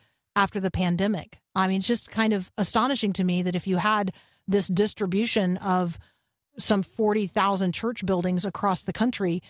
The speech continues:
that you wouldn't be using that network, especially because it,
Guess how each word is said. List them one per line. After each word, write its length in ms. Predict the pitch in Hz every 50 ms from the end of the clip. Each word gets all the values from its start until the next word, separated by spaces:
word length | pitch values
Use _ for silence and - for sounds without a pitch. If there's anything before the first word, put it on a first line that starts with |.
| _ _ _ _
that 160 | - 196 185
you 160 | - 190 196 190
wouldn't 400 | 185 214 220 214 214 202 156 170
be 380 | 190 190 185 185 180 180 - - _
using 720 | - 180 175 196 214 254 277 247 214 202 180 175 175 185 190
that 260 | 190 185 190 185 -
network, 500 | 196 180 180 180 - 196 180 180 180 -
especially 380 | - - - 302 311 - 311 247
because 360 | 214 - - 202 185 165 - _ _
it, 180 | - 226 190 -